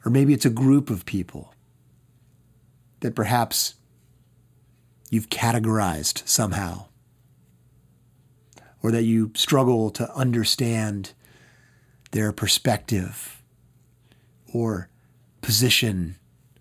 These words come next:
on something as fellow believers.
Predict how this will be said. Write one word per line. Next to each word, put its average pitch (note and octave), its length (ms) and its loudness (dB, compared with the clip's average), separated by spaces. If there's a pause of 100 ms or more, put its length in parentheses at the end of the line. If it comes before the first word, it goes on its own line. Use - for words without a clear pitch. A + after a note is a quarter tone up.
on G#2 200 -6
something G#2 640 -4 (960)
as A2+ 260 -2
fellow A2 320 -2
believers. G2 840 -6